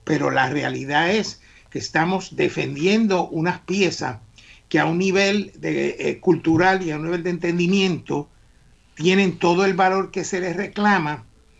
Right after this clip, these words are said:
pero no se ha hecho ningún esfuerzo a través del tiempo para articular el valor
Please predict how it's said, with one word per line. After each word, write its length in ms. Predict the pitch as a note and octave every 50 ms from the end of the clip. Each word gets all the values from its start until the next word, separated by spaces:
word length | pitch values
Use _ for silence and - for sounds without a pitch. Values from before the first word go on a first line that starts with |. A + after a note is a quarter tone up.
| _ - - - -
pero 200 | F3+ F3+ F3 E3+
no 260 | E3+ E3+ F#3+ A3+ B3
se 200 | B3 - A#3+ G#3+
ha 80 | G#3 A3+
hecho 200 | G#3+ - A3 G#3
ningún 300 | F#3 F3 F3 F#3 G3 A3+
esfuerzo 640 | A#3 A3 - - F#3 F#3+ G3 F#3+ - - - D3+
a 40 | -
través 240 | - D3+ D#3+ F3 F3+
del 140 | F#3+ F3+
tiempo 520 | F3+ A3 A#3+ A#3+ A#3 G#3+ G#3+ F3 D#3 D#3 - - - - - _
para 300 | - D3+ C#3+ C#3+ D3+ D3
articular 920 | C#3 C#3 A#2+ - - D#3 B2+ - - D3+ D3 D#3+ F3 G3+ A#3+ C4 C#4+ - - _
el 220 | - C#3+ C#3 C3+ C3
valor 640 | A#2+ B2 B2 B2 D3 E3 F#3 A3 G3+ D#3+ E3+ G3+